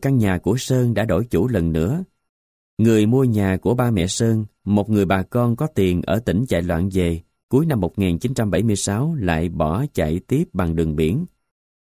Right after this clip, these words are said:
Căn nhà bị chính quyền tịch thu và cấp cho một cán bộ phường. Đinh Ninh Sơn cũng đi rồi như Hữu nên mới không hồi âm thư mình. Chỉ một câu nói của ông chủ mới, rồi thêm lời tán của bà hàng xóm đã khiến Dân tuyệt vọng ra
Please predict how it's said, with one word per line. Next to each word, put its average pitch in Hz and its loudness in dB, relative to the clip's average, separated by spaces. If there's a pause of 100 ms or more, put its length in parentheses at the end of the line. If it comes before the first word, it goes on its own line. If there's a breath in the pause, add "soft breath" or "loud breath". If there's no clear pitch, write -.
Căn 127 2
nhà 98 2
bị 90 2
chính 143 -2
quyền 95 2
tịch - -4
thu 113 0
và 92 0
cấp 170 -4
cho 110 0
một 85 -2
cán 135 -2
bộ 85 0
phường. 87 0 (580)
Đinh 117 4
Ninh 113 2
Sơn 110 0
cũng 110 0
đi 113 2
rồi 85 0
như 104 0
Hữu 92 0 (240 soft breath)
nên 107 2
mới 110 0
không 120 -2
hồi 92 0
âm 110 -2
thư 107 -2
mình. 82 0 (680)
Chỉ 123 4
một 117 0
câu 120 0
nói 113 0
của - -2
ông 110 -2
chủ 92 0
mới, 123 0 (340)
rồi 95 2
thêm 120 2
lời 92 2
tán 139 -2
của 135 -4
bà 113 0
hàng 92 0
xóm 131 -2
đã 87 0
khiến 139 -2
Dân 107 0
tuyệt 85 -2
vọng 82 0
ra 107 -2